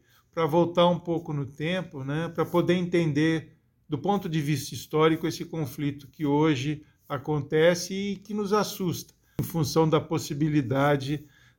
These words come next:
da ocorrência até de uma terceira guerra mundial. Então é importante que a gente olhe pro passado pra entender o presente e projetar o futuro.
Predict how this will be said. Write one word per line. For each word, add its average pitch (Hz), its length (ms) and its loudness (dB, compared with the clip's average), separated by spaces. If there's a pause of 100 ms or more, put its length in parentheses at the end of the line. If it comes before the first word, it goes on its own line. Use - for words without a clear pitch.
da 143 120 2
ocorrência 143 640 4
até 151 220 0
de 131 100 0
uma 151 160 2
terceira 147 480 0
guerra 131 340 2
mundial. 135 680 0
Então - 420 -6
é 214 60 4
importante 180 580 4
que - 140 0
a 160 80 4
gente 131 640 -2 (340)
olhe 170 300 8
pro 165 180 0
passado 156 600 2
pra 165 180 0
entender 156 420 2
o 147 120 2
presente 156 720 2
e 190 180 -2
projetar 185 600 4
o 170 100 6
futuro. 135 640 -4